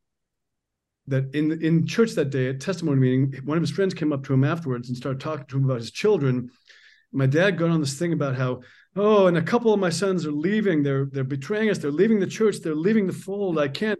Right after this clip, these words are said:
don't know what to bring them back. They won't listen. They're just and his friends said things that got fueled. And so somehow my dad, again, I'm saying this because I think the science supports it. He's, this is something that he wouldn't have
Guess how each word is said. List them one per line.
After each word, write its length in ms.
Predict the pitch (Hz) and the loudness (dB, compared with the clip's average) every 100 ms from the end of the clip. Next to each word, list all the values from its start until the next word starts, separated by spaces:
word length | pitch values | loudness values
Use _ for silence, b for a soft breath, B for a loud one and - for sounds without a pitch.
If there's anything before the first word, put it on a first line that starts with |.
| 139 | -2
don't 120 | 202 | 0
know 60 | |
what 100 | 208 | 0
to 60 | - | 0
bring 160 | 175 190 | 0 0
them 120 | 165 | 0
back. 340 | 190 202 185 | 0 -2 -4
They 120 | 151 | -4
won't 220 | 139 175 196 | -2 -2 -2
listen. 380 | 196 180 175 | -2 -2 -2
They're 140 | 143 131 | 0 0
just 280 | 135 135 - B B B _ _ _ b - | -2 -4 -6 B B B _ _ _ b -8
and 140 | 135 | -2
his 160 | 160 135 | 0 0
friends 640 | - 196 220 196 160 - - | -2 2 4 4 0 -4 -2
said 220 | 180 170 | 0 0
things 260 | 175 151 | -2 -2
that 80 | 135 | -2
got 220 | 135 151 | -2 -4
fueled. 460 | 135 180 220 196 151 | -4 0 2 4 2
And 100 | 143 | -2
so 200 | 151 143 | -2 -4
somehow 340 | 139 233 196 | 0 2 2
my 120 | 143 139 | 2 0
dad, 380 | 165 160 147 | 2 0 -2
again, 380 | 123 139 226 233 | -2 0 2 2
I'm 240 | 120 147 180 | 0 -2 -4
saying 300 | - 220 170 | -4 -2 0
this 300 | 135 135 - b b b b _ _ _ _ | -2 -4 -10 b b b b _ _ _ _
because 180 | - 139 | -4 0
I 40 | |
think 120 | 151 156 | 2 0
the 60 | |
science 360 | 131 160 185 165 | -2 0 0 0
supports 360 | 135 202 214 | 0 0 0
it. 100 | 156 135 | -2 -10
He's, 360 | - 180 202 151 | -6 -2 -2 -2
this 180 | 190 208 | -2 -2
is 80 | - | -2
something 240 | 208 196 | 0 0
that 100 | 156 | 2
he 60 | 135 | 0
wouldn't 260 | 139 160 | 2 0
have 80 | 135 | -2